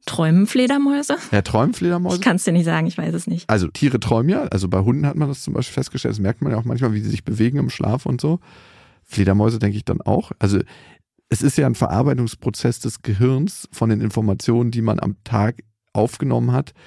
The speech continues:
Speaker 2: das einzuordnen und wieder evolutionär nutzbar zu machen, zum Beispiel fürs Jagd-, Paarungs- oder Fürsorgeverhalten. Also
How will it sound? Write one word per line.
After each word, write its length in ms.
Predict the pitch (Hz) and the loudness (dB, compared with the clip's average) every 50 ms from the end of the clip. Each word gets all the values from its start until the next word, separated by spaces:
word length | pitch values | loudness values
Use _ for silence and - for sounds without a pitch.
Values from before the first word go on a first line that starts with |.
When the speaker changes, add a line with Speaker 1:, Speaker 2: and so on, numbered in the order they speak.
| - - - _ | -20 -20 -14 _
Speaker 2:
das 200 | - 113 107 - | -2 0 0 0
einzuordnen 840 | - - 104 117 135 - - 123 - - 92 95 104 107 113 117 - - | 0 0 2 2 2 2 0 -2 0 0 0 0 2 2 0 0 -2 -2
und 480 | - - 131 131 160 175 - - 110 110 | 0 0 2 2 2 0 0 -2 -2 -2
wieder 380 | 120 135 135 123 123 135 - | 0 2 2 2 2 2 0
evolutionär 680 | - 110 110 113 110 104 101 - 110 107 107 104 104 104 - | 0 0 0 0 0 -2 -2 -2 -2 0 2 2 2 2 0
nutzbar 540 | - 120 123 135 - - - - - 95 - | 0 0 0 0 -2 -6 -6 -4 -2 -2 -2
zu 140 | - - 95 | -2 -2 -2
machen, 400 | - - 117 113 113 110 110 104 - - | -2 -2 -2 -2 -2 -2 -2 -2 -6 -4
zum 140 | - 107 95 | -4 -4 -2
Beispiel 340 | 98 98 98 - - 98 | -2 -4 -6 -4 -6 -6
fürs 260 | 98 - 110 - - - | -4 -2 -4 -4 -2 -2
Jagd-, 380 | 92 90 92 - - - _ | -2 -2 -2 -4 -6 -10 _
Paarungs- 480 | - - - 98 101 95 101 101 - - | -6 -4 -2 -2 -2 -2 -2 -4 -4 -4
oder 220 | - 101 98 101 - | -2 -2 -2 -2 -4
Fürsorgeverhalten. 960 | - - - 117 107 113 110 101 98 - - - 92 92 101 95 - 104 107 107 - _ _ _ | -6 -2 0 0 2 2 0 0 -2 -4 -2 -2 0 0 0 -2 -2 -4 -6 -6 -8 _ _ _
Also 400 | - 107 107 117 113 110 - - | -2 -2 0 2 2 0 0 -2